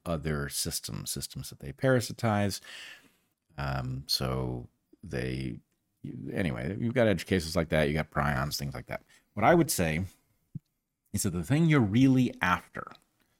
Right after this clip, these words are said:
is cumulative change in the selective direction. In other words, selection, as we talk about in our book,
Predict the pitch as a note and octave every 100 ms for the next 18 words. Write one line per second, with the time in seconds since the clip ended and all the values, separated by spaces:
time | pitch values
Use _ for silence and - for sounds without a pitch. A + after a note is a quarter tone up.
0 | _ _ _ F3 D#3+ - C#2+ - - _
1 | _ _ _ _ _ _ - E3 D#3+ D#3
2 | D3 C#3 - C#3+ C#3 B2+ C3 - _ _
3 | _ _ _ _ _ _ - - A2+ F#2
4 | E2 D2+ D2+ D2+ - - _ _ _ -
5 | F2 E2 D#2 D#2+ D#2+ D#2 _ _ - D2+
6 | D#2 D2 D2+ D#2 D#2 C#2 - - - F2+
7 | F2+ - - E2 D#2+ D#2+ C#2+ C2 - -
8 | - - C#2+ C2+ C2+ - E2 G2+ - -
9 | E2+ F2 - G2 E2+ E2+ E2 D#2+ C#2+ C#2+